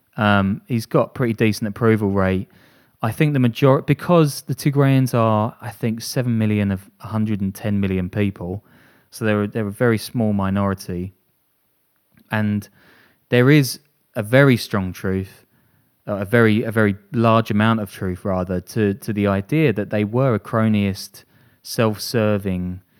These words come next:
autocracy when they're in control, and that's why you get a lot of these companies like, um,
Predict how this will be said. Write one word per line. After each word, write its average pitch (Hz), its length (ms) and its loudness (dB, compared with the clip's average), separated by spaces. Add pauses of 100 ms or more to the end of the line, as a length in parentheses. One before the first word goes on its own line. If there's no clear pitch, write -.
(340)
autocracy 104 680 -4
when 98 160 -2
they're 101 220 2
in 95 120 -2
control, 101 600 -4
and 98 120 -4
that's 107 220 -6
why 101 140 0
you 101 100 0
get 107 160 -4
a 107 40 -8
lot 101 140 -6
of 104 120 -14
these 92 220 -8
companies 98 500 -8
like, 92 280 -8
um, 87 240 -8